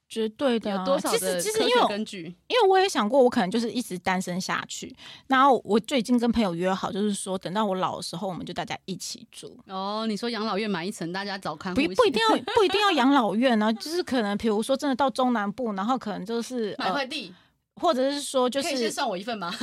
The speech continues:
Speaker 2: <laughs>
Speaker 1: 透天的有没有？然后大家都住在一起啊。
Speaker 2: 可以啊，可以啊，可以啊，
Speaker 1: 然后就可以彼此互相有照顾啊。
Speaker 2: 好棒哦。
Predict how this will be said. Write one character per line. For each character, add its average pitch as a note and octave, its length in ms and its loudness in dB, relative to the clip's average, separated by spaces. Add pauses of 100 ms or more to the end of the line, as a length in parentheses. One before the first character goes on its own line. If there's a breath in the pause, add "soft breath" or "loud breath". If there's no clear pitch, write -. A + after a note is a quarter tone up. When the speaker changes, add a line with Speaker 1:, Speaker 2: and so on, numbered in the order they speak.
(120)
Speaker 2:
<laughs> B4 200 0
Speaker 1:
透 F#4+ 260 6
天 F4 260 4
的 C#4+ 100 6
有 A#3+ 120 6
没 A#3 160 6
有？ C4 180 6
然 G#3+ 40 2
后 A#3+ 100 4
大 C4+ 100 2
家 C4+ 80 4
都 C#4 100 4
住 C4+ 160 -2
在 A3 280 2
一 A3 80 0
起 - 240 -10
啊。 - 40 -4
Speaker 2:
可 - 60 -4
以 - 20 -6
啊， F4+ 300 -2
可 F4+ 100 -8
以 F#4+ 100 -8
啊， D4+ 140 -8
可 D#4 80 -12
以 D#4+ 40 -10
啊， E4 80 -10
Speaker 1:
然 C4 80 4
后 F4 40 4
就 - 140 -2
可 D4+ 80 2
以 D4 60 2
彼 C#4 200 -2
此 B3+ 140 -2
互 D4+ 180 -2
相 C4+ 200 -2
有 A#3 140 -2
照 G#3 280 0
顾 G3+ 240 -8
啊。 E3 400 -8
Speaker 2:
好 F#3+ 60 -12
棒 G3+ 200 -8
哦。 - 160 -20